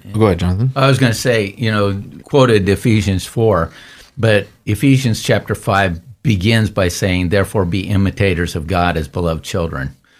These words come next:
Speaker 1: walk in love." And one of the things that we're reminded of God himself, "A bruised reed he will not break, a smoking wick he's not gonna snuff out." What it means, he's not gonna,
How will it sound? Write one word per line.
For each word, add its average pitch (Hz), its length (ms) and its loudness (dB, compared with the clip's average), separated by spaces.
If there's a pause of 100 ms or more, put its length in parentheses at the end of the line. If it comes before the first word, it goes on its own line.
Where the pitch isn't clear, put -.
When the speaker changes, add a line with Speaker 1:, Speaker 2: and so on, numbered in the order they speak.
(140)
Speaker 1:
walk 92 260 -2
in 92 120 -2
love." 76 280 -4 (500)
And 98 560 0 (200)
one 123 180 2
of 131 60 4
the - 60 0
things 113 260 0
that 85 120 -2
we're 92 160 -2
reminded 95 640 0
of 87 240 -2
God 98 300 0
himself, 82 560 -4 (100)
"A 90 100 -4
bruised 110 460 0
reed 104 300 0
he 92 180 -2
will 90 240 -2
not 80 300 -4
break, 76 560 -6 (320)
a 90 160 -2
smoking 107 600 0
wick 87 280 -2
he's 90 380 -4
not 90 240 0
gonna 85 180 -2
snuff 82 400 -4
out." 71 320 -6 (320)
What 120 160 2
it 110 60 2
means, 110 340 2
he's 135 180 2
not 147 200 0
gonna, 120 160 -2